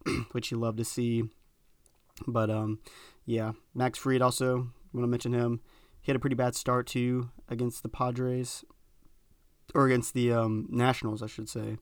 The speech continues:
Not a bad start, but not a good Max Fried, all caps, start. The Braves lost this game three to one. He gave up two runs in the first inning, which is, um, unfortunate for Max.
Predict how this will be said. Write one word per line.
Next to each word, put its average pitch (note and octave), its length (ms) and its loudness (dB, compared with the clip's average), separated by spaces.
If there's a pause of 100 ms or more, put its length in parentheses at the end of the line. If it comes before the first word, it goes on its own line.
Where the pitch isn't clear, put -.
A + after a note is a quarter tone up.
(400)
Not D#3 120 6
a D3+ 60 8
bad A#2+ 300 4
start, B2 340 2
but A2+ 100 0
not A#2 240 2
a A2+ 200 -2 (340)
good A2+ 280 4
Max A2+ 360 0
Fried, A2+ 320 -2
all A2 140 -2
caps, - 520 -6
start. - 460 -2 (320)
The - 80 -8
Braves B2 260 2
lost A2+ 300 2
this A#2 140 -2
game A2+ 200 -2
three A#2 160 -4
to A2 100 -2
one. A2 400 -2 (280)
He C3 120 -4
gave C#3 120 4
up B2 100 -4
two C3 220 2
runs A#2+ 260 4
in A#2 100 0
the A2 40 -4
first A2+ 380 -4
inning, A#2 320 2 (500)
which A2 280 -4
is, G#2+ 200 -2
um, G#2+ 360 -2
unfortunate - 800 -4
for - 160 -8
Max. A#2 560 -2